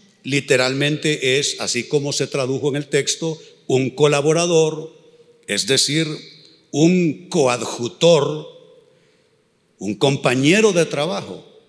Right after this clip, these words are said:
y un ayudante. Eso eres tú. Tú no puedes solo esperar que un año de nuevos diseños es algo que te pase.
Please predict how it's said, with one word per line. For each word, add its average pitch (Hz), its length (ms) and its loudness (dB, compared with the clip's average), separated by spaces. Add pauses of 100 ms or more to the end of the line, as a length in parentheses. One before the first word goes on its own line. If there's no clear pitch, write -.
(160)
y 98 180 -4
un 113 120 0
ayudante. 98 680 -8 (200)
Eso - 220 -8
eres 151 220 -10
tú. - 140 -20 (1800)
Tú 175 140 6
no 156 280 4
puedes 160 360 4
solo 160 840 0
esperar 135 840 -2 (680)
que 113 280 2
un 135 260 2
año 165 280 2
de 131 120 -2
nuevos 139 260 -2
diseños 131 560 -4 (160)
es 117 200 -4
algo 127 220 -4
que 113 120 -2
te 98 180 -4
pase. 117 500 -4